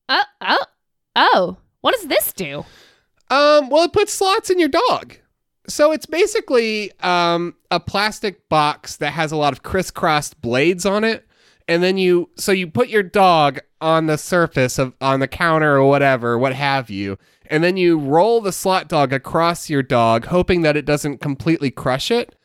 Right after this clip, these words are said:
Speaker 2: and it scores it all up and down, and then you cook, and it's supposed to do the same thing where it, like, gives it more crispy edges, fuck you,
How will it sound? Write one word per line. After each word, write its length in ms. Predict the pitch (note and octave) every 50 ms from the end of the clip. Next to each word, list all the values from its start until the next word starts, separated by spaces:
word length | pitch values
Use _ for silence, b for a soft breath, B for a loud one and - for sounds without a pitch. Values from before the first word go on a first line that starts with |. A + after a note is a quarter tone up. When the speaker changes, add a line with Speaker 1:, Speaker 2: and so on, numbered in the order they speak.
| _ _ _ _ _ _ -
Speaker 2:
and 140 | D#3+ D#3+ D#3+
it 140 | D#3+ -
scores 560 | - - - - - B3+ C#4 C#4 C4+ A#3 F3 C#3
it 180 | B2+ A#2+ C3 -
all 260 | - E3+ F#3+ G#3+ G#3+ G#3
up 120 | F#3+ -
and 120 | F3+ E3 D3
down, 300 | C#3+ C3+ C3 B2+ B2 C3 -
and 200 | C#3+ C#3+ C#3+ D3
then 240 | D#3 D#3+ E3 D#3+ D#3+
you 120 | D3+ D3 C#3+
cook, 380 | - - G3+ F3 D3 C3+ -
and 80 | C#3+ C#3
it's 280 | C#3+ C3+ - - -
supposed 300 | - - F3 F3+ F3+ -
to 60 | - -
do 140 | E3+ E3+
the 100 | D#3 D#3
same 220 | D3+ - E3+ D#3 D3+
thing 140 | D#3 D3 C#3+
where 100 | C#3 C#3
it, 40 | C#3+ C#3
like, 180 | C3+ B2+ B2+
gives 240 | - C#3+ C#3+ C3 -
it 80 | D3+ -
more 240 | D3 D3+ D#3+ E3
crispy 460 | E3 - - F#3+ F3+ - - G#3 G#3 D#3+
edges, 380 | E3+ D#3 D3 - D#3 D#3+ D3+ -
fuck 320 | - D#3 D3 D3+ - -
you, 260 | D3 B2+ B2+ B2+ B2+